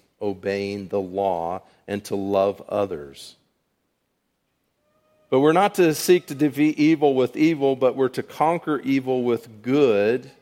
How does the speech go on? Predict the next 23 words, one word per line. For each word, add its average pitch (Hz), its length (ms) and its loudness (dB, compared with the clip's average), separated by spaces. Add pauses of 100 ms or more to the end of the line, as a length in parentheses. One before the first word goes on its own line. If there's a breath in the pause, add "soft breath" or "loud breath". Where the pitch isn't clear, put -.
(400)
And 139 180 0
we're 143 140 2
to 139 240 -2
remember 131 760 -2
that 123 220 0
this 127 200 -2
is 123 120 -2
a 113 80 -2
spiritual 151 600 -4
battle 101 520 0
that's 107 240 -6
taking 101 440 -6
place, 95 480 -8
Ephesians 107 560 -8
six - 440 -10
ten 113 500 -4 (1600)
and 104 160 -10
following, 90 640 -6 (160)
correct? 92 600 -6 (2000)
We 123 120 2
must 139 280 0
obey 135 280 2
God. 127 560 -2